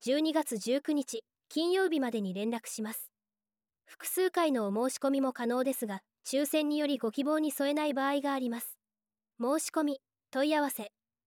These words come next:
株式会社コネクト月曜から金曜、九時から十七時。電話番号、ゼロ五ゼロの五八四六の一四四三、ファックス、ゼロ五ゼロの三一四五の二四二一、問い合わせ番号、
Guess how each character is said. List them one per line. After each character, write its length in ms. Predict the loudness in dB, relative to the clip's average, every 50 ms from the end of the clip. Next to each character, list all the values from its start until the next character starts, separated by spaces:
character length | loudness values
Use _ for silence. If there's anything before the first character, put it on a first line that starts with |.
| _ _ _ _ -4
株 240 | 0 2 2 2
式 220 | 2 2 2 0 2
会 180 | 4 4 2
社 140 | 4 2 0
コ 120 | 2 2 2
ネ 120 | 2 2
ク 100 | 0 0
ト 100 | 0 0
月 260 | 2 0 0 0 0
曜 160 | 0 2 2
か 120 | 0 -2 -4
ら 120 | -4 -6 -6
金 240 | -4 -2 0 0 2
曜、 220 | 0 0 -2 -6 _ _ _
九 140 | -2 0 0
時 120 | 2 2 0
か 100 | 0 -2
ら 120 | -2 -4
十 240 | -4 0 0 0 0
七 240 | 0 -4 -4 -6 -4
時。 180 | -4 -6 -10 _ _ _ _ _ _ _ _ 2
電 200 | 4 4 4 4
話 120 | 4 2
番 180 | 2 2 2 0
号、 240 | 0 -2 -4 -6 -10 _ _ _
ゼ 120 | 2 2 4
ロ 120 | 4 4
五 200 | 4 4 4 4
ゼ 140 | 4 4 2
ロ 100 | 2 2
の 140 | 2 2 2
五 200 | 4 4 4 4
八 280 | 2 -2 -6 -4 -2
四 200 | 0 0 2 2
六 220 | 0 0 0 0 0
の 100 | 0 2
一 240 | 0 -2 -2 -2 -2
四 220 | 0 2 2 2
四 180 | 2 0 0 -2
三、 240 | -4 -6 -8 -10 -12 _ _ _
フ 80 | -4
ァ 40 | -4
ッ 40 | -4
ク 120 | -4 -8
ス、 200 | -10 -8 -10 -10 -14 _ _ _ _ 0
ゼ 140 | 2 4 4
ロ 120 | 4 4
五 220 | 4 4 4 4
ゼ 120 | 4 4 4
ロ 100 | 4 4
の 120 | 2 0
三 280 | 0 0 0 0 2 0
一 240 | 0 -2 -2 -2 0
四 220 | 2 2 2 2
五 200 | 2 2 2 2
の 120 | 0 0
二 260 | 0 0 0 0 0 0
四 200 | 0 0 0 0
二 220 | 0 0 0 -2
一、 260 | -2 -6 -8 -14 -16 _ _ _ _ _ -4
問 160 | 0 2 2
い 60 | 4
合 80 | 4 2
わ 80 | 2
せ 140 | 2 2 2
番 200 | 2 2 2 0
号、 220 | -2 -2 -4 -6